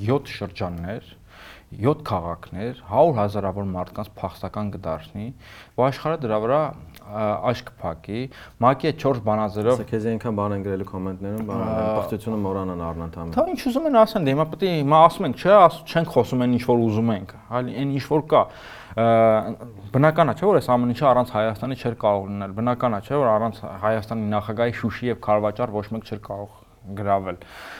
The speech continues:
Speaker 1: Հիմա
Speaker 2: Ա, բնական է։
Speaker 1: Դա բնական է։
Speaker 2: Պատմեմ քեզ, մեր ընթերցողների համար մի հատ ընդմիջարկում եմ, հետաքրքիր
Speaker 1: Ա։
Speaker 2: պատմություն եմ պատմում։ «Իմ հայրենիքը» դասագիրքը,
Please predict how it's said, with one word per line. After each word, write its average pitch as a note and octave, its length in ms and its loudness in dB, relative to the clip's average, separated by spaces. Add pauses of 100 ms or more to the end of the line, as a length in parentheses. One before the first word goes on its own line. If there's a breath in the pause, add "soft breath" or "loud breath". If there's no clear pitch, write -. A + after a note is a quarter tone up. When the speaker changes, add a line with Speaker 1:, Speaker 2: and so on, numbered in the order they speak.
(320 loud breath)
Speaker 1:
Հիմա A#3+ 200 10
Speaker 2:
Ա, A3+ 100 6 (200)
բնական C3+ 460 2
է։ D#4+ 60 -6 (800 loud breath)
Speaker 1:
Դա C#3 160 4
բնական D3+ 380 2
է։ - 20 10
Speaker 2:
Պատմեմ G#3 300 6 (100)
քեզ, F#2 140 -4 (100)
մեր C3+ 140 4
ընթերցողների C3+ 580 2
համար F#3+ 240 0
մի D#3+ 60 2
հատ E3 280 -4
ընդմիջարկում A2+ 600 -2
եմ, G3+ 140 -2 (100)
հետաքրքիր D3+ 340 2
Speaker 1:
Ա։ G#3 80 -6
Speaker 2:
պատմություն C3 400 -2
եմ F2 140 -6
պատմում։ F#2+ 300 -8 (600 soft breath)
«Իմ F#3+ 160 8
հայրենիքը» D#3+ 540 8
դասագիրքը, B2 640 4